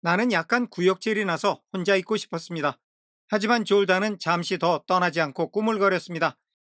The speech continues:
이제 겨우 아홉 시 반이에요. 졸단이 말했습니다. 오늘은 여기까지 하겠습니다.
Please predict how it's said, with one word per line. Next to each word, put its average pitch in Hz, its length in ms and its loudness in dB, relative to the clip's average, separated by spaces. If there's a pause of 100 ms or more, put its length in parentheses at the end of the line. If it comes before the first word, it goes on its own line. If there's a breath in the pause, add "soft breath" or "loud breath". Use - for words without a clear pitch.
(120)
이제 165 260 0
겨우 180 280 0
아홉 175 260 0
시 233 100 -6
반이에요. 170 580 0 (160)
졸단이 165 400 -2
말했습니다. 165 580 -2 (360)
오늘은 190 380 2
여기까지 196 360 2
하겠습니다. 175 560 -2